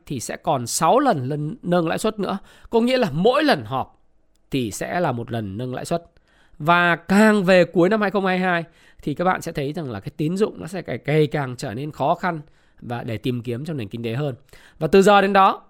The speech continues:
là thời cơ rất tuyệt vời để các quỹ đầu tư tìm cách là cơ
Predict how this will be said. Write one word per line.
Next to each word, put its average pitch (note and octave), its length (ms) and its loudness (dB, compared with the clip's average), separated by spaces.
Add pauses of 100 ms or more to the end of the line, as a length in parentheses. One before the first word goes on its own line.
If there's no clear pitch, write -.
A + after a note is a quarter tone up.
(140)
là D#3 220 -4
thời D#3 180 2
cơ G#3+ 340 -2
rất - 180 -4
tuyệt E3+ 180 2
vời C#3 280 -2 (100)
để A2 140 -8
các - 220 -8
quỹ - 160 -2
đầu F3 140 0
tư E3+ 300 -4 (440)
tìm D3 300 2
cách F#3+ 200 0 (280)
là G#2+ 380 -10 (240)
cơ A3 160 8